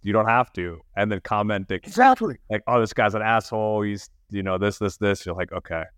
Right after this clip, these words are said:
Speaker 1: that's an interesting use of time." So that is,
Speaker 2: But
Speaker 1: yeah.
Speaker 2: yeah, you can find me on LinkedIn. <laughs> That was the, the point, all of that.
Speaker 1: <laughs> Yeah.
Speaker 2: You can find me on LinkedIn. Uh, I used to be on, on Twitter, now, uh, formerly known as Twitter, but X,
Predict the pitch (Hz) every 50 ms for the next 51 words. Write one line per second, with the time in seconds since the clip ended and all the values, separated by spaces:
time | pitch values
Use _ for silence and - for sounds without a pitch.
0 | _ - 90 87 - - 92 - 85 - 90 - 87 82 85 85 - - - _
1 | - 85 85 82 78 - - 87 85 82 82 - _ _ _ _ _ _ _ _
2 | _ - 95 92 95 101 101 95 - - - 190 208 208 175 170 208 202 214 196
3 | - 233 220 226 220 214 208 196 185 190 196 196 190 196 - - 247 254 247 233
4 | 240 - _ _ _ _ 165 - - 196 202 196 202 170 - 190 170 185 220 220
5 | 202 190 208 - - - 240 220 175 160 160 156 151 143 131 131 131 127 131 -
6 | 240 339 - - - 196 190 160 156 180 147 160 143 - 190 180 175 180 175 175
7 | 165 160 156 160 160 165 151 _ 147 143 143 143 143 151 147 143 131 - _ _
8 | _ _ _ _ - 147 147 147 147 151 156 147 160 170 202 214 - - 185 151
9 | 160 170 170 165 165 165 156 151 147 143 - 139 143 139 127 - - 165 160 151
10 | 147 139 - _ 147 131 131 139 135 135 135 139 131 127 123 - _ 170 175 180
11 | 175 165 156 147 147 143 139 135 131 123 - - 143 131 127 123 117 113 117 117
12 | - 127 123 123 120 -